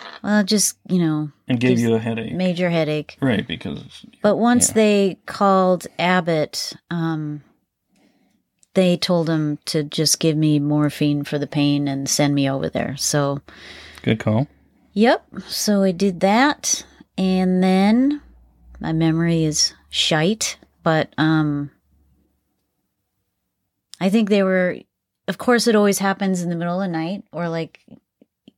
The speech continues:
Speaker 1: yeah, I always end up going late 'cause I wait for it to <laughs> get better or something. So
Speaker 2: You're, you're talking to a guy that does night shifts.
Speaker 1: <laughs> Yeah,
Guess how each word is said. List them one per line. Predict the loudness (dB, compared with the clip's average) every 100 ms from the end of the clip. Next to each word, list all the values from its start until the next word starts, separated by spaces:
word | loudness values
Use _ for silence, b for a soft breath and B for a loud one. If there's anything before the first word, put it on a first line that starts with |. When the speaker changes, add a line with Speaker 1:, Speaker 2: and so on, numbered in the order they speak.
| -16
Speaker 1:
yeah, | -2 0 2 -2 -4
I | 0 4
always | 4 2 2
end | 2
up | 0
going | 0 0 0 -2 -6 B B B B -8
late | 0 0 -2 -10 -20 _ _ _ _ _ _
'cause | -8 -4 -4 -4
I | -6 -6 -8 -14 _
wait | -4 -2 -2 -4
for | -4 -2
it |
to | -2
<laughs> | 2
get | 2 2
better | 0 2 -2
or | -2
something. | -4 -4 -4 -6 B B B
So | -2 2 4 4 4 2
Speaker 2:
You're, | -2
you're | -2 -2
talking | -2 -2 -4
to | -4
a |
guy | -4 -4 -4
that | -6
does | -8 -6 -4
night | -4 -6
shifts. | -8 -2 2
Speaker 1:
<laughs> | 2
Yeah, | 2